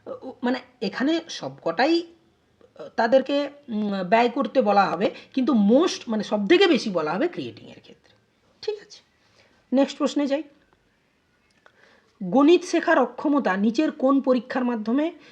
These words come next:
সবচেয়ে উপযুক্তভাবে মূল্যায়ন করা যায়? Which of the following test is most appropriate for assessing learning disabilities in mathematics? অ্যাপটিটিউড টেস্ট, ডায়াগনস্টিক টেস্ট, স্ক্রিনিং টেস্ট, অ্যাচিভমেন্ট টেস্ট।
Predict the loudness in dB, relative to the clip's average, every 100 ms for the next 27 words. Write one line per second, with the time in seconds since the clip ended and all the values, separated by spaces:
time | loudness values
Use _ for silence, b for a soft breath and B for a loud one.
0 | b -4 -2 0 0 0 0 -4 -4 -2
1 | 0 0 0 -2 -4 -6 -8 -10 -10 -12
2 | -16 _ _ b b b 2 2 2 2
3 | 2 2 0 0 2 0 0 -2 -2 0
4 | -2 -2 -6 -4 -4 -2 -2 -4 -2 -4
5 | -4 -6 -4 -2 -2 -2 0 2 0 -4
6 | -6 -6 -6 -6 -8 -6 -6 -6 -10 -12
7 | -14 -18 -20 -20 _ -12 -8 -6 -4 -4
8 | -4 -4 -4 -8 -10 -8 -6 -8 -10 -10
9 | -8 -8 -8 -10 -20 -20 -12 -2 0 0
10 | 0 -4 -6 -10 -14 -14 -12 -14 -16 -20
11 | -20 -20